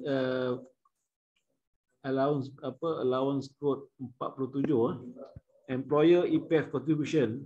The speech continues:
ya, employer E P F contribution. Okey. Dekat sini, kita tengok sekarang ni employer E P F contribution. Kita akan update dekat sini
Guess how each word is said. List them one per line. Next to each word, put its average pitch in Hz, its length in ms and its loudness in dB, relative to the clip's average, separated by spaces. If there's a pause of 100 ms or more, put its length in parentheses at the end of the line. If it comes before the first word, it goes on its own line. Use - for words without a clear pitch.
(280)
ya, 131 240 -8 (240)
employer 135 480 -4
E - 80 -12
P 127 160 -6
F 123 80 -10
contribution. 131 480 -6 (1200)
Okey. 143 320 -2 (640)
Dekat 131 240 -10
sini, 208 720 -4 (1400)
kita 139 240 -4
tengok 185 400 0
sekarang 160 240 -2
ni 180 240 -2
employer 160 560 0 (160)
E 156 160 -4
P 147 160 -4
F - 80 -16
contribution. 170 800 -6 (1800)
Kita 139 320 -6
akan 147 240 -6
update 147 400 0 (640)
dekat 131 320 -10
sini 135 220 -4